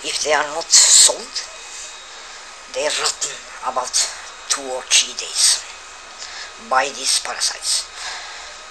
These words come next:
All the trees, even these needles, fell down before. I have it on my video. Naked trees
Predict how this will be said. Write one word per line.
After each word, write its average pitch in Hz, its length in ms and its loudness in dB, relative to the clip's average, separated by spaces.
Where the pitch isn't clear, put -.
All 185 80 6
the 170 160 0
trees, - 720 4
even 156 140 -6
these - 320 2
needles, 160 520 -2
fell 156 380 2
down 117 240 -4
before. - 360 -10
I - 100 0
have 123 80 -8
it - 160 -8
on 113 140 -10
my - 160 -8
video. - 240 -12
Naked 147 480 -2
trees - 640 2